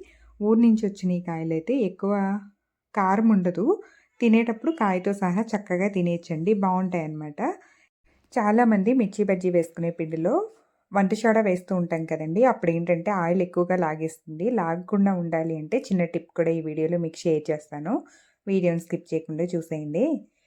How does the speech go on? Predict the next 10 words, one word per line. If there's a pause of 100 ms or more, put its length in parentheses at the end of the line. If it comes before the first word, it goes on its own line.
(240)
తర్వాత
ఇక్కడ
ముందుగానే (140)
చింతపండు
రసంలో
శనగపిండి,
వాము
వేసి
కలుపుకున్నాను
కదా,